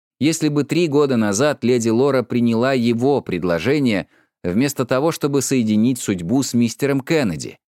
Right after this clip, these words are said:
Из дома донеслись звуки музыки, напомнив Финиасу, что он здесь с единственной целью — увидеть Вайолет Эффингем. Он знал, что встретит леди Лору,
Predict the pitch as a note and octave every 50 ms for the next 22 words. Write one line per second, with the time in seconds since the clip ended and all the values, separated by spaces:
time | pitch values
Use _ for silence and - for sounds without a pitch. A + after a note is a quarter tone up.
0 | _ _ _ _ _ _ _ _ _ _ _ _ _ _ - - F#2+ G#2 A#2 D#3
1 | G3+ G3+ G#3 F3 D3+ C#3 C3 A#2+ A2 - C#3 C#3+ C3+ A2+ G#2+ G#2+ A2 G#2+ - F#2+
2 | F2+ G#2+ D#3 D#3 C#3+ C3+ - C#3+ B2+ A2+ _ _ _ _ _ _ - - A2+ B2
3 | - G3 G3+ F#3+ F3 D3 - - - - - D3 D3+ D3 C#3 C3+ A#2+ - C3 A2+
4 | - - B2 B2 A#2+ G#2+ G2 A2 A2 G2+ - - - A#2 A2 F#2+ G#2 A2 G#2 -
5 | - G#2 G2+ G2+ G2 F2 - - E2+ D2+ C#2+ B1 B1+ - _ _ _ _ _ _
6 | _ - A#2+ A2 G2 B2+ D#3+ D#3+ D3 C#3+ B2 - - - G#2+ G2 G#2 G#2 G#2 G2+
7 | F#2+ F2+ D#2+ - - G#2 F2+ - - C#2 C#2 B1+ B1+ A#1 A1+ - _ _ _ _
8 | _ _ _ _ _ _ - C#3+ C3+ A#2 G2+ A2+ C3+ C#3+ C3 A2+ - - F2 D#2
9 | - - - A2 A#2 A2 G#2+ F2 - G2 G2 F#2+ E2+ F2 F2 G2+ B2+ D3 C#3+ C#3
10 | A#2+ -